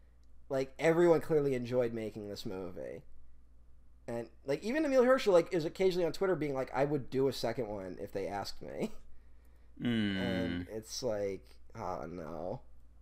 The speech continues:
Speaker 1: Like, it's just,
Speaker 2: Nah.
Speaker 1: maybe it's beau-, maybe it's good that it's just this one beautiful film. <laughs> But it's, eh. Susan Sarandon,
Speaker 2: Yeah,
Speaker 1: though,
Speaker 2: I mean,
Speaker 1: goes
Speaker 2: you
Speaker 1: on to become, like, a regular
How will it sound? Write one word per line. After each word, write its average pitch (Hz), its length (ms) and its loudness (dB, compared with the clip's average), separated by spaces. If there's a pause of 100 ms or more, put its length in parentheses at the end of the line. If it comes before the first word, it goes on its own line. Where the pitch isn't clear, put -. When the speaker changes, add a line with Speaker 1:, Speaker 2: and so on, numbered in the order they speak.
(140)
Speaker 1:
Like, 90 340 -12
it's 110 140 -12
just, 113 300 -4
Speaker 2:
Nah. - 360 -10
Speaker 1:
maybe 185 280 8
it's 180 120 6
beau-, 170 320 8
maybe 220 220 4
it's 214 160 -2
good 151 400 4 (400)
that 135 140 4
it's 131 100 0
just 139 220 -2
this 123 180 0
one 117 280 2
beautiful 117 420 -2
film. 127 600 0
<laughs> - 100 -4 (1300)
But 101 440 -2 (120)
it's, - 420 -6 (1600)
eh. 104 260 -6 (440)
Susan 302 240 2
Sarandon, 240 300 10
Speaker 2:
Yeah, 233 60 6
Speaker 1:
though, 175 100 12
Speaker 2:
I - 40 12
mean, 160 80 10
Speaker 1:
goes 180 200 12
Speaker 2:
you 175 60 12
Speaker 1:
on 175 120 10
to 160 60 4
become, 151 300 4
like, 139 160 6
a 127 80 4
regular 113 880 2